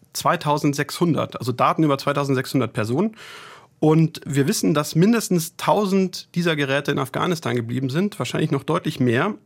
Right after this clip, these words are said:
Und dann kann man sich natürlich ausrechnen, dass es potenziell sehr, sehr viele Daten sein könnten,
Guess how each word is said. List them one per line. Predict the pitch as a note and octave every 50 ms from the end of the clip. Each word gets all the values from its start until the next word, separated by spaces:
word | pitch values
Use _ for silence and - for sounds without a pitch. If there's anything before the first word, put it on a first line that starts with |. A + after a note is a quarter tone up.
| - -
Und | - C#3+ C#3+ D3 C#3+ D3 C#3+ - - -
dann | C3+ B2+ B2+
kann | - D3+
man | D#3 D3+
sich | D#3 D3+
natürlich | D3+ C#3 - - D3 C#3+ - -
ausrechnen, | - D3 D#3+ E3 D3 - - D#3+ D3+ D3
dass | C#3 - -
es | C#3 - - - _ _
potenziell | - E3+ E3 F3 D#3+ D#3 - D3+ D3+ D3
sehr, | C#3 C#3 C#3+ D3+ D#3+
sehr | D3+ D3 C#3+
viele | - E3 D#3 C#3+ -
Daten | - G2 - - -
sein | G2+ - - -
könnten, | - G#2+ - - - G2